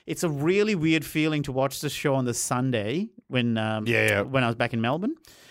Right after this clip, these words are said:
Speaker 1: Um, and I was watching it and just seeing the footage and just looking at the jungle going, "I was there two days ago."
Speaker 2: Yeah, that would have been,
Speaker 1: It's
Speaker 2: that, that's
Speaker 1: like
Speaker 2: a
Speaker 1: a
Speaker 2: head fuck.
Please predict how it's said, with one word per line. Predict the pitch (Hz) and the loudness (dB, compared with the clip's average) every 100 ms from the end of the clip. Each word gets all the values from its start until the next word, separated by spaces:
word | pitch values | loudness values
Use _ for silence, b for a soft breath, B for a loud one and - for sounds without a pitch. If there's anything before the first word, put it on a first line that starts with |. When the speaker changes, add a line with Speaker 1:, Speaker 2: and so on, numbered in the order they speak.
| B _ | B _
Speaker 1:
Um, | 131 123 117 117 110 - _ _ | -2 0 0 -2 -8 -14 _ _
and | 131 127 123 | 0 2 2
I | 123 127 127 | 2 2 2
was | 123 | 0
watching | 131 135 147 127 | 0 0 0 -2
it | 113 - b b b _ - | -2 -8 b b b _ -2
and | 127 120 123 120 _ _ _ _ _ _ _ _ _ 139 | 0 0 -2 -6 _ _ _ _ _ _ _ _ _ -4
just | 190 185 - | -2 0 -2
seeing | - 165 165 160 151 | -2 0 0 0 0
the | 143 139 135 131 - _ _ | 0 2 0 -2 -6 _ _
footage | - 214 247 151 147 - - _ _ _ _ - | -4 0 2 0 0 -6 -10 _ _ _ _ -2
and | 151 | 0
just | 147 135 | 0 0
looking | 156 175 156 | -2 0 -2
at | 143 | -2
the | |
jungle | 135 151 165 156 | -2 -2 0 0
going, | 147 135 127 - - | 2 0 -2 -6 -6
"I | |
was | 214 208 165 | -4 -4 -2
there | 165 202 196 | -2 0 -2
two | - 196 | -4 -4
days | 175 208 | -2 -2
ago." | 254 143 104 | -2 -2 -2
Speaker 2:
Yeah, | 110 113 | 0 2
that | 123 147 | 4 2
would | 160 | 2
have | 147 | 2
been, | 156 | 2
Speaker 1:
It's | 165 | 4
Speaker 2:
that, | 185 | 4
that's | 196 190 | 4 4
Speaker 1:
like | 196 | 4
Speaker 2:
a | |
Speaker 1:
a | 151 | 4
Speaker 2:
head | 147 131 | 2 2
fuck. | 123 95 | 2 2